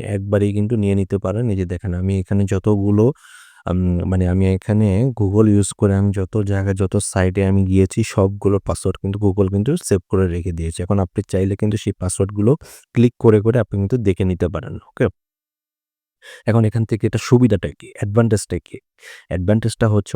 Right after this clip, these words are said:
অনেক সময় দেখা গেছে আপনি আপনার ফোনের যে সাইটগুলোতে আপনি গিয়েছিলেন, সেই সাইটগুলোর যে পাসওয়ার্ড রয়েছে, সেই পাসওয়ার্ডটা আপনি ভুলে গিয়েছেন। এখন আপনার সেই পাসওয়ার্ডগুলো যদি কোনো কারণে প্রয়োজন হয়ে থাকে, তখন আপনি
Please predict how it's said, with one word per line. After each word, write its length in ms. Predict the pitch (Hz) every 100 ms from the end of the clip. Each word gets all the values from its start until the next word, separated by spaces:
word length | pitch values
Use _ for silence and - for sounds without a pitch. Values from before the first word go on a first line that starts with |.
| -
অনেক 200 | 95 113
সময় 260 | - 120 110
দেখা 200 | 98 101
গেছে 220 | 98 -
আপনি 260 | 92 - 104 98
আপনার 260 | 85 92 -
ফোনের 460 | - 92 92 92 107 98
যে 180 | 95 98 101
সাইটগুলোতে 540 | - 92 90 98 95 95
আপনি 160 | 92 101 95
গিয়েছিলেন, 540 | 101 107 - 101 104
সেই 240 | 123 - 117
সাইটগুলোর 580 | - 92 101 98 107 143 -
যে 160 | 101 95
পাসওয়ার্ড 400 | 92 95 127 127
রয়েছে, 300 | 101 90 90 117
সেই 180 | - -
পাসওয়ার্ডটা 400 | 98 - 98 92
আপনি 160 | 90 98
ভুলে 280 | 90 104 98
গিয়েছেন। 380 | 90 78 - 113 - _ _ _ -
এখন 160 | 110
আপনার 360 | 107 - 113 127 -
সেই 240 | - 107
পাসওয়ার্ডগুলো 560 | 101 95 - 104 107 113
যদি 200 | 110 110 117
কোনো 180 | - 104 107
কারণে 300 | 113 104 107 -
প্রয়োজন 400 | 117 127 123 127
হয়ে 200 | 104 92
থাকে, 280 | - 92 131 - - - - -
তখন 260 | 107 139 131
আপনি 240 | - 147